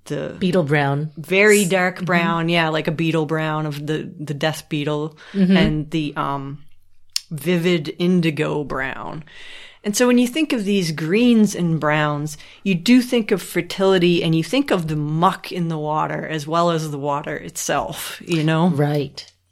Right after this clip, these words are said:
Speaker 2: right, right. And the idea that down the road, that blue and green is almost a promise of the transformation that will come, but you're
Speaker 1: Yeah.
Speaker 2: not there right now.
Speaker 1: Yeah, exactly.
Speaker 2: <laughs>
Speaker 1: The fertility to come, but right now it's just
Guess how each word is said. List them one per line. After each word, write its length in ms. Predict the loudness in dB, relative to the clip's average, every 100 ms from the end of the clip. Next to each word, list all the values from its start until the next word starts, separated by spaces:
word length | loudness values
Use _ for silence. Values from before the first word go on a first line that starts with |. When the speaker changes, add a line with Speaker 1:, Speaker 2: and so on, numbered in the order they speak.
| _ _
Speaker 2:
right, 480 | -4 -2 -4 -6 -16 _ _ _ _ -20 -20 -2
right. 300 | 4 4 4
And 140 | 2
the 160 | 4 4
idea 600 | 4 2 6 6 6 0
that 480 | -6 -4 -4 -4 -10 _ _ _ _ _ _ -2
down 400 | 2 4 2 -2
the 140 | -4
road, 760 | -6 0 2 4 2 0 -4 -12 _ _ _ -20
that 480 | -6 -2 -2 -4 -2
blue 240 | 4 6
and 140 | 6 4
green 260 | 0 0
is 100 | 0
almost 300 | 0 -2 -2
a 40 | -6
promise 580 | -4 0 0 0 -2 -4
of 100 | -6
the 80 |
transformation 760 | -6 -4 -4 -4 -2 -2 0 -2
that 160 | -2 -4
will 120 | -6
come, 300 | -2 -2 0
but 120 | -2
you're 140 | 0 2
Speaker 1:
Yeah. 40 |
Speaker 2:
not 240 | 2 2 0
there 220 | -2 -2
right 220 | -4 -6
now. 260 | -6 -4 -2
Speaker 1:
Yeah, 400 | 0 4 4 4
exactly. 560 | 2 4 2 2 0
Speaker 2:
<laughs> 120 | 0
Speaker 1:
The 60 | -2
fertility 540 | -2 -2 -2 -2 -2 -4
to 120 | -8
come, 400 | -4 -2 -2 -4
but 200 | -6 -6
right 200 | -8 -6
now 240 | -4 -2
it's 180 | -4 -8
just 280 | -10 -12 -14